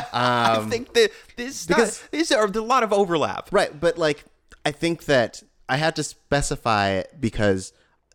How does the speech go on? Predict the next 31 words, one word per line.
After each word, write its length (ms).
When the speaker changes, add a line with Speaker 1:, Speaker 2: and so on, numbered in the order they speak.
Speaker 2:
I 100
don't 200
think 180
that 140
the 60
movie 360
was 220
made 720
to 140
make 320
me 160
feel 240
good 260
things. 280
Speaker 1:
It 80
was 160
not. 360
Speaker 2:
It 120
was 180
made 420
for 160
me 220
to 100
feel 640
unsettled 960
and 120
uncomfortable. 840
Speaker 1:
Yes. 260
Speaker 2:
Um, 680
and 180
so 600